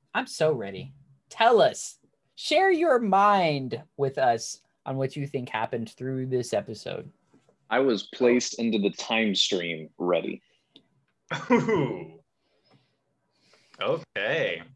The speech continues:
Speaker 3: here we go. <clears throat> Amidst the chaos of Avengers Endgame, Loki of twenty twelve, being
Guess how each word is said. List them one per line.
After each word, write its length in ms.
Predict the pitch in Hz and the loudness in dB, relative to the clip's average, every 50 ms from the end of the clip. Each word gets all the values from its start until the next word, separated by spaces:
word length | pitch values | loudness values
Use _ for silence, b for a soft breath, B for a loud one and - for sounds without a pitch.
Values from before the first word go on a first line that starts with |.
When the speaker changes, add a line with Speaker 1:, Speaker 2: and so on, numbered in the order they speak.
| _ _ _ - - | _ _ _ -20 -16
Speaker 3:
here 240 | _ 120 120 156 180 | _ -6 -6 -4 -4
we 440 | 180 151 131 143 165 180 165 143 - - | -4 -6 -6 -6 -6 -6 -10 -12 -6 -4
go. 540 | 113 117 147 156 127 101 - - - - _ _ _ _ _ _ _ _ _ _ _ _ _ _ _ _ | -2 0 0 0 0 0 -2 -4 -10 -16 _ _ _ _ _ _ _ _ _ _ _ _ _ _ _ _
<clears throat> 220 | - 196 151 - - 196 214 226 202 156 120 85 - _ _ - - - 117 110 - - b b b b _ _ _ _ _ _ | -10 -10 -10 -10 -6 -2 0 2 2 2 0 -2 -8 _ _ -10 -8 -6 -8 -10 -10 -10 b b b b _ _ _ _ _ _
Amidst 480 | - 123 151 175 202 269 277 262 - - | -2 0 4 6 4 4 4 2 -2 -2
the 80 | 202 190 | -2 -4
chaos 640 | 202 - - 247 240 175 123 92 85 - - - | -4 -2 2 2 4 4 4 2 0 -2 -6 -8
of 160 | - 117 110 | -8 -6 -6
Avengers 520 | 117 113 101 135 175 196 185 190 196 170 135 | -6 -4 -4 -4 -4 -2 -2 -2 -2 -2 -2
Endgame, 460 | 143 165 165 135 107 90 82 85 - _ _ _ _ _ _ _ - | -4 -4 -4 -6 -6 -8 -10 -14 -20 _ _ _ _ _ _ _ -4
Loki 480 | 101 117 - - 127 - 110 - - _ _ _ _ _ _ | 2 2 2 2 2 -4 -10 -12 -12 _ _ _ _ _ _
of 200 | - 104 101 - | -4 -4 -4 -4
twenty 360 | - - - 180 214 226 233 220 | -10 -10 -2 0 2 2 2 2
twelve, 560 | 226 - 220 240 240 196 123 90 85 92 - _ _ _ _ - 113 | 2 2 4 4 6 4 4 2 0 -4 -10 _ _ _ _ -8 -4
being 520 | - 202 254 262 240 151 95 80 - - | 0 0 2 2 2 0 0 -4 -8 -14